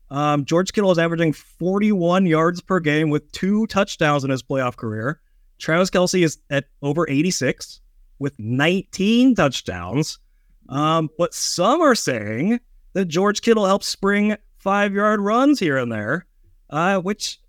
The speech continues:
you gotta take that into account. And, you know, I was always saying Jason Dunn better than Tony Gonzalez. You know I said that over and over,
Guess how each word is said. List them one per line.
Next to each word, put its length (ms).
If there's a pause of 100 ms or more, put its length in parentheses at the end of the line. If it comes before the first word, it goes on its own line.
(100)
you 160
gotta 260
take 220
that 140
into 160
account. 440
And, 140
you 60
know, 180
I 160
was 160
always 260
saying 380
Jason 400
Dunn 400 (340)
better 240
than 200
Tony 260
Gonzalez. 600
You 140
know 200
I 120
said 280
that 320
over 360
and 80
over, 520